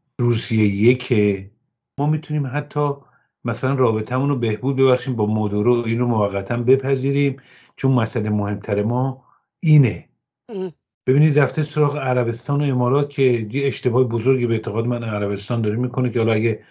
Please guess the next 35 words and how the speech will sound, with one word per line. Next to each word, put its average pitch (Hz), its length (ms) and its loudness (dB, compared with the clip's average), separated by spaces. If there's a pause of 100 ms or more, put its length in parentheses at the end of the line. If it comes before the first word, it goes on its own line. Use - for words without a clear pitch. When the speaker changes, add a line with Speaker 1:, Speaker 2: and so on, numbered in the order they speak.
(340)
Speaker 1:
فرصتی 110 500 0
شد 139 160 2
صحبت 120 440 0
می‌کنیم 101 380 -6
که 107 160 -4
نداره، 113 480 2
میگه 98 220 -2
به 101 100 2
بایدن 104 400 0
و 110 80 0
طرف 110 360 -2 (480)
در 120 140 0
حقیقت 131 380 2
داره 131 140 2
پوتین 117 380 -4
رو 98 80 -6
می‌گیره. 90 360 -10 (380)
خب 135 240 0
اقتصاد 165 460 2
همهٔ 170 460 6
کشورهای 143 540 2
جهان، 113 180 -2
اقتصاد 120 280 -2
جهان 120 480 -2 (360)
Speaker 2:
ام. 220 80 -14
Speaker 1:
تحت 127 200 2
تاثیر 123 360 -2
قرار 104 260 -6
می‌گیره. 87 420 -14 (260)
هر 196 260 0
اتفاقی 170 580 0
هم 175 100 2
که 143 120 -2
بیفته، 131 580 0
یعنی 113 580 0